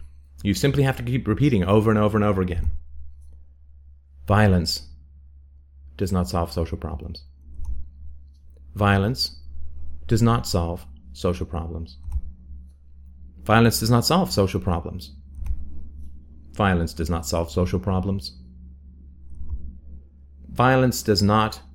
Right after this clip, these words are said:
solve social problems. You see, we sit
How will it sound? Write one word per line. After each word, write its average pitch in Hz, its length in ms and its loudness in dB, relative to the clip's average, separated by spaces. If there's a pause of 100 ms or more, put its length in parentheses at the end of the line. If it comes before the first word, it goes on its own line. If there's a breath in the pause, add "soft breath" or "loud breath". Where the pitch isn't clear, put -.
(100)
solve 82 520 0 (400)
social 82 340 -2
problems. 76 540 -6 (3000 loud breath)
You - 80 0
see, 170 220 10
we 185 260 8
sit - 640 4